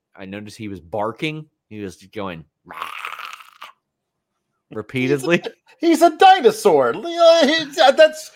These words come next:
Speaker 2: part of his culture.
Speaker 1: A literal dinosaur. It is.
Speaker 2: He's,
Speaker 1: Okay,
Speaker 2: he's
Speaker 1: fair.
Speaker 2: a, <laughs> I mean,
Speaker 1: So it's like us,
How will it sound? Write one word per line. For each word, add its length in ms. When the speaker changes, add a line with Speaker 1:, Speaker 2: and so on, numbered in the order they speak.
Speaker 2:
part 220
of 80
his 220
culture. 680
Speaker 1:
A 140
literal 600
dinosaur. 720
It 100
is. 200
Speaker 2:
He's, 200
Speaker 1:
Okay, 480
Speaker 2:
he's 100
Speaker 1:
fair. 0
Speaker 2:
a, 460
<laughs> 0
I 80
mean, 260
Speaker 1:
So 220
it's 100
like 220
us, 140